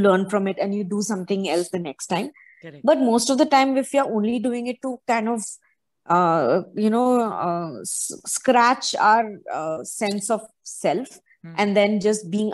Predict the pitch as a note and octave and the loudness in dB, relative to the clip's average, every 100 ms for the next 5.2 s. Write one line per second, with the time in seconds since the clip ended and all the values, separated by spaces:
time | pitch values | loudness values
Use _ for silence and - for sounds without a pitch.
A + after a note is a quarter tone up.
0 | D#3+ F3+ F#3 F3 F#3+ A3+ G#3+ G3+ G3 G#3+ | -2 0 0 0 0 2 2 4 2 2
1 | G#3+ G3+ G3+ G3+ G3+ F#3+ - - G#3+ G#3+ | -2 -4 -6 -6 -6 -8 -6 0 0 0
2 | G#3 - F#3 G3 G#3 A#3+ - _ _ _ | -4 -8 -6 -2 -2 -4 -12 _ _ _
3 | _ F#3 G3 F#3 F#3+ G3+ G3 F#3+ F#3+ G3 | _ -2 2 6 8 8 8 6 4 4
4 | G3 G3 G3 G3+ G3 F3+ G3 F#3+ F3 D#3 | 2 2 2 0 0 -2 0 -2 -2 -6
5 | D3+ | -8